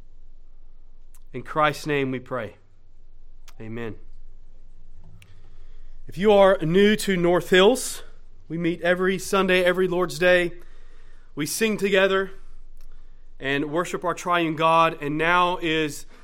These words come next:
the time in which we spend opening up God's Word, and we're gonna walk through it.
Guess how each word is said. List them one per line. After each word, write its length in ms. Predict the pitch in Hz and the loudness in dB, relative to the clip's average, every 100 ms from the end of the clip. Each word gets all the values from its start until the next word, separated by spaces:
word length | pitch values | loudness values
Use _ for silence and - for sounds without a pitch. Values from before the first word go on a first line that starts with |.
| - | -14
the 80 | 139 | -8
time 460 | 165 165 170 165 | -4 2 2 2
in 140 | 156 160 | 0 -2
which 220 | 156 156 | -2 -4
we 300 | 151 131 - - - | -6 -6 -8 -14 -16
spend 480 | - - 180 170 - | -6 0 0 0 -2
opening 420 | 185 185 185 175 | -2 -2 0 0
up 280 | 175 - 131 | 0 -4 -2
God's 400 | 160 165 165 120 | 4 4 2 0
Word, 440 | 139 160 180 190 - - - - - - - | 0 2 2 -2 -10 -18 -20 -20 -18 -18 -16
and 360 | 123 117 117 120 | -14 -14 -14 -12
we're 100 | 139 | -8
gonna 120 | 131 | -8
walk 420 | 113 151 175 - | -4 -4 -4 -8
through 540 | - 175 175 156 151 - - - - | -12 -4 -2 -2 -6 -14 -20 -20 -16
it. 380 | 151 123 - - | -10 -10 -10 -18